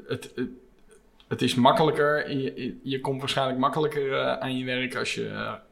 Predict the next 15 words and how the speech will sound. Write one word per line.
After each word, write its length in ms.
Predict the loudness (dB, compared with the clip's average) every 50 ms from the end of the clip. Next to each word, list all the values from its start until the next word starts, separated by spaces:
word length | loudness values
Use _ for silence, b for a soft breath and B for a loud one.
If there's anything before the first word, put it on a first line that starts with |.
| _ 0
of 160 | 0 0 2
heel 100 | 0 -2
groot 240 | -2 -2 -4 -4 -4
of 140 | -6 -8 -8
heel 100 | -8 -8
klein 260 | -6 -6 -6 -6 -8
bent. 260 | -10 -14 -16 -20 -20 _ -20 -20 _ -20 -20 -20 -20 _ _ _
En 180 | -2 -2 0 2
da-, 260 | 2 2 2 0 -2 -2
dan 220 | 0 2 2 2 0
de, 80 | 0 0
is 140 | 0 -2 -2
de 60 | -2
consequentie 560 | -4 -4 -4 -4 -4 -4 -2 -2 -2 -4 -4
dus, 300 | -4 -4 -4 -4 -6 -10